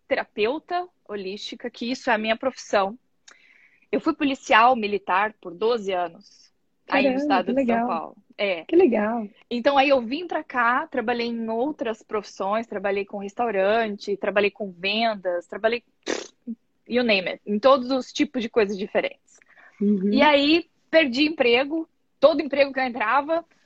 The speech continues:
Speaker 1: não dava certo. Aí eu falei,
Speaker 2: Tá.
Speaker 1: "Caraca, não é possível, gente, que eu tô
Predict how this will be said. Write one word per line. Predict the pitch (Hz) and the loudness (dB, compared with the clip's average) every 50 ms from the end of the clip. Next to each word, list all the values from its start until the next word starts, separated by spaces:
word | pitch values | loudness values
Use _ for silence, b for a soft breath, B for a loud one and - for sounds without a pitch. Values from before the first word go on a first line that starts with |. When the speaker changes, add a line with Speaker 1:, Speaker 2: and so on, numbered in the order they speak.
| _ _ _ _ _ _ | _ _ _ _ _ _
Speaker 1:
não | 247 269 | -4 0
dava | 277 269 269 | 0 0 0
certo. | 254 - - - - - _ _ _ _ _ _ _ _ _ _ _ _ | -2 -6 -12 -12 -14 -16 _ _ _ _ _ _ _ _ _ _ _ _
Aí | - 240 | -8 -6
eu | 269 - | -6 -6
falei, | 180 - - 190 - | -6 -6 -6 -8 -10
Speaker 2:
Tá. | 220 | -14
Speaker 1:
"Caraca, | - - 180 233 - - 190 | -16 -16 -18 -18 -14 -14 -10
não | 180 208 | -10 -10
é | 277 | -10
possível, | - - 392 - _ _ _ 170 208 277 302 | -10 -10 -12 -12 _ _ _ -12 -10 -10 -10
gente, | 190 196 - - | -12 -12 -14 -14
que | 202 | -14
eu | 190 | -12
tô | - 220 | -12 -12